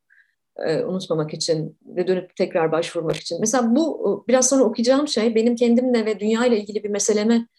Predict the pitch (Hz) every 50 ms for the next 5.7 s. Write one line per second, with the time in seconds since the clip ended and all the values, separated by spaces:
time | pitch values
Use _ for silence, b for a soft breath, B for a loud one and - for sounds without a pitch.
0 | _ _ _ _ - 175 185 185 208 208 - - 214 214 - - 392 415 294 -
1 | - 269 320 - - _ - 254 262 254 233 214 175 185 269 269 - - - -
2 | - 370 359 294 294 - 320 302 294 269 - _ _ _ _ - 170 165 165 160
3 | - 170 - - 285 302 294 - 320 311 - 311 277 262 247 233 254 - 190 160
4 | - 175 160 165 160 160 147 147 156 185 247 311 330 - - - 294 277 285 277
5 | 269 262 247 196 170 160 156 151 147 139 - 147 151 -